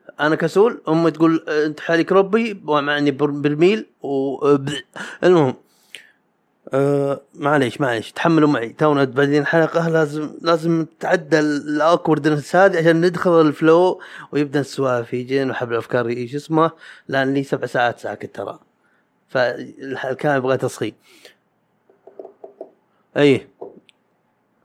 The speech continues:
ما عندي أسوي رياضة ولا شيء. كسول وحر، كل شيء براس الحر. ولو، لو بيدي أنا أي تمرين مو سباحة، آه، ممنوع قانونيًا. لو، لو أنا اللي بيدي، بس ما هي بيدي، فاستمتعوا يا حقين الحديد ويا حقين يا النحيفين.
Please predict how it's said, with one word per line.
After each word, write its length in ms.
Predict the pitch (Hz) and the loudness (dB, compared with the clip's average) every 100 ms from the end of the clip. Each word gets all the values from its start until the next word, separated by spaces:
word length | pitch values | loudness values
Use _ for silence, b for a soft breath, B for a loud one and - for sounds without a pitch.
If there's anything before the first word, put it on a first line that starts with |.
| _ _ _ _ | _ _ _ _
ما 60 | 165 | -2
عندي 300 | 175 175 165 | 0 2 2
أسوي 260 | 147 147 139 | 4 4 6
رياضة 240 | 151 143 | 6 6
ولا 80 | 135 | 2
شيء. 240 | 131 113 - - - | 0 -8 -10 -16 -6
كسول 380 | 139 - 165 147 | -4 2 4 2
وحر، 400 | - 156 170 160 | 0 0 0 -2
كل 160 | 151 | 0
شيء 140 | 143 139 | 2 2
براس 260 | 135 127 | 2 -2
الحر. 360 | 110 - - - B B B B - | -6 -8 -10 -12 B B B B -2
ولو، 380 | 127 147 151 | 4 4 4
لو 260 | 151 160 156 | 4 4 4
بيدي 420 | 143 175 160 170 | 2 2 2 2
أنا 320 | 180 202 214 - _ _ - | 4 4 2 -2 _ _ 2
أي 160 | 175 | 4
تمرين 320 | 185 170 165 151 | 4 4 4 4
مو 180 | 170 | 4
سباحة، 640 | 175 165 175 165 220 233 - _ b b b b - | 2 4 4 6 2 0 -10 _ b b b b 0
آه، 260 | 135 135 135 | 4 4 4
ممنوع 320 | 139 156 135 | 4 4 2
قانونيًا. 520 | 156 127 120 104 104 | 2 2 2 -4 -10
لو، 300 | 113 127 131 | -6 -4 0
لو 180 | 135 151 | 0 2
أنا 180 | 165 127 | 2 0
اللي 160 | 113 | -2
بيدي، 500 | 104 117 117 185 214 - | -6 -8 -6 -8 -8 -6
بس 220 | 135 131 | -6 -4
ما 60 | |
هي 120 | 135 123 | -4 -2
بيدي، 340 | 131 147 214 | -4 -4 -2
فاستمتعوا 640 | 190 165 - 139 113 127 127 | 2 2 2 0 0 0 0
يا 80 | |
حقين 240 | 117 123 131 | -2 -2 -4
الحديد 360 | 113 131 160 | -4 -4 -4
ويا 80 | 139 | -2
حقين 320 | 127 123 131 | -2 -2 -2
يا 280 | 131 127 127 | 0 0 0
النحيفين. 580 | 131 123 135 135 131 104 | 0 0 0 0 -2 -2